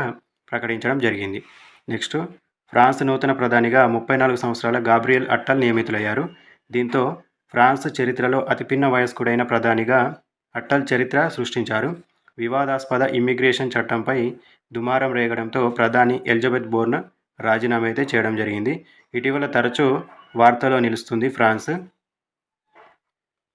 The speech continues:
జనవరి ఇరవై ఆరు, అంటే గణతంత్ర దినోత్సవం రోజు,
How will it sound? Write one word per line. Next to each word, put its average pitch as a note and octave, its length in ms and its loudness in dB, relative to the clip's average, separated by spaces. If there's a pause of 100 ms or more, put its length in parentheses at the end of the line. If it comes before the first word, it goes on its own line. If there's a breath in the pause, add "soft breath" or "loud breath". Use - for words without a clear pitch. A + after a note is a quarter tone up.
(140)
జనవరి C#3 440 4 (720)
ఇరవై C3 320 -2
ఆరు, G#2+ 140 -6 (460)
అంటే B2 240 -4 (420)
గణతంత్ర B2+ 420 0
దినోత్సవం B2 480 0
రోజు, A#2 260 0